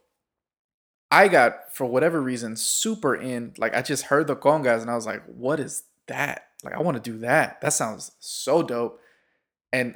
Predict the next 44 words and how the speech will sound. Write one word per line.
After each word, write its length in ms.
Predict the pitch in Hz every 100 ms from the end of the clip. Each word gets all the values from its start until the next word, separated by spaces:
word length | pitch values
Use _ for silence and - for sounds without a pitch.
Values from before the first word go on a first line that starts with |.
| _
I 120 | 170 240
don't 200 | 254 220
even, 240 | 202 190
I 100 | 175
can't 320 | 175 220 220
tell 200 | 190 190
you 120 | 165 123
how. 400 | 127 107 - -
I 100 | -
don't 160 | 156 160
know 480 | 160 156 151 - -
how 400 | - 147 156 165
I 80 | 147
figured 420 | 139 - 147 123
out 380 | 117 110 110 - _ _ _ _ _ _
that 340 | 127 123 - - _ _ _ -
the 120 | 131
dance 400 | - 139 147 -
teacher 580 | 143 135 127 120 117 - -
would 300 | 123 120 -
do 280 | 135 135 - _ _
Afro-Cuban 760 | 127 147 - 170 - 180 147 120
dance 500 | 139 165 110 113 - -
as 120 | -
part 240 | - 127
of 120 | 123
her 100 | 139
dances 420 | 117 127 127 127 120
at 100 | 113
S 200 | 110 117
L 100 | 117
Z. 320 | 156 117 _ _ _ _ _ _ _
As 140 | - -
soon 160 | 190
as 140 | 202 180
I 80 | 165
found 280 | 175 175
that 140 | 170 156
out, 380 | 190 143 - - _ _ _ _
I 120 | 139
never 200 | 139 135
went 140 | 127 117
to 60 |
class. 440 | - 135 - -